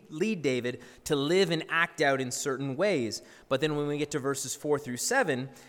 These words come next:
he looks at his life, he looks at his circumstances from a very different perspective.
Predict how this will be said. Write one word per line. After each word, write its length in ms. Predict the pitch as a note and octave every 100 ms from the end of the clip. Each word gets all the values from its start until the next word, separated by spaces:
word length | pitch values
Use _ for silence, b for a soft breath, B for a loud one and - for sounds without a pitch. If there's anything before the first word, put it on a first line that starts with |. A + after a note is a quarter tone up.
| B
he 180 | - F3+
looks 260 | E3+ A#3 C4
at 80 | C4
his 160 | A#3
life, 380 | D#3+ B2+ D3 -
he 100 | C#3
looks 260 | C3 F3 A3+
at 60 |
his 100 | A3
circumstances 680 | - C#3+ C#3 C3 C3+ B2 D3
from 160 | - C3
a 100 | A#2+
very 480 | A#2 D#3+ G3 F3 C#3+
different 320 | C3+ B2+ G#2+
perspective. 680 | A2 - G2 F#2 E2 D#2+